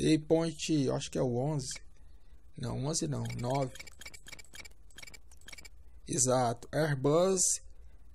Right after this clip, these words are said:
Socoches. Como é que se pronuncia isso? <laughs> Vou, vou parar por aqui, que senão eu vou passar vergonha.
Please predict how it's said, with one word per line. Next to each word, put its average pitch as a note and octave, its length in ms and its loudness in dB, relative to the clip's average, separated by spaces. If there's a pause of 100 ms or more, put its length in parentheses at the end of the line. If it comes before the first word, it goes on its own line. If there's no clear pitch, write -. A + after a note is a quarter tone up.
(140)
Socoches. - 1120 2 (240)
Como B2+ 120 -4
é C#3+ 60 0
que - 60 2
se D3 120 6
pronuncia C#3+ 680 4
isso? - 280 4 (340)
<laughs> D3+ 1300 2
Vou, F3 480 12
vou F#3 100 12
parar F3+ 280 10
por D#3+ 120 10
aqui, B2+ 220 4
que A2+ 80 0
senão D3 160 6
eu D3 80 6
vou - 20 -6
passar D3 280 6
vergonha. A2+ 480 2